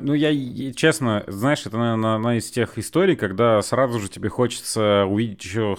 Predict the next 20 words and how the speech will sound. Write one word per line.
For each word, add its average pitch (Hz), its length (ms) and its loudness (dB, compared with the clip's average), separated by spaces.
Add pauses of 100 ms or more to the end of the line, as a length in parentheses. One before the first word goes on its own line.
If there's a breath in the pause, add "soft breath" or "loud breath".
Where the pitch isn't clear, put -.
следом 117 500 0
документальный 110 600 0
фильм, 131 200 -2
как 107 160 -2
это 104 160 -2
было 113 240 2
на 104 140 0
самом 110 340 0
деле, 95 240 0
что - 160 -12
вот 85 80 -12
было, 90 240 -4
например, 90 320 -4
про 92 140 -6
Форд - 260 -6
против 98 380 -8
Феррари. 151 340 0
Я 107 160 0
честно 117 320 -4
скажу, 101 480 -2